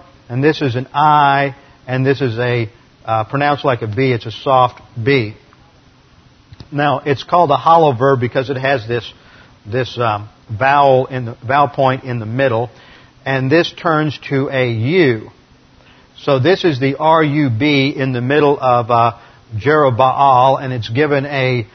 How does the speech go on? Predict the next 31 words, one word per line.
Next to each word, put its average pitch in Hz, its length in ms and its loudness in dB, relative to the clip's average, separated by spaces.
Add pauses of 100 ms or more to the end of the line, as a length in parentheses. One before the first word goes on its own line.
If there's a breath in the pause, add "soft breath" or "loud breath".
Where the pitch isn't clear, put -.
(200 soft breath)
an, 151 560 -6 (120)
a 131 260 -6 (340)
J 147 420 2
or 127 220 0
Y 135 460 2
at 135 240 -4
the 113 40 -8
beginning 127 640 -2
as 127 220 -6
an 120 100 -6
imperfect. 123 720 -4 (400 loud breath)
But 143 160 2
it 160 160 2
is 135 180 0
not, 170 520 2 (800 soft breath)
see, 175 160 0
the 143 100 0
way 175 280 2
it's 139 120 -2
translated 156 640 0
in 127 80 -2
English, 139 400 -4
"Let 135 360 -2
Baal 131 440 2
contend," 120 720 -6 (400 soft breath)
is, 127 280 -2
uh, 131 220 0
would 123 180 -6
take 175 280 -2
that 127 420 -2
as 127 320 -4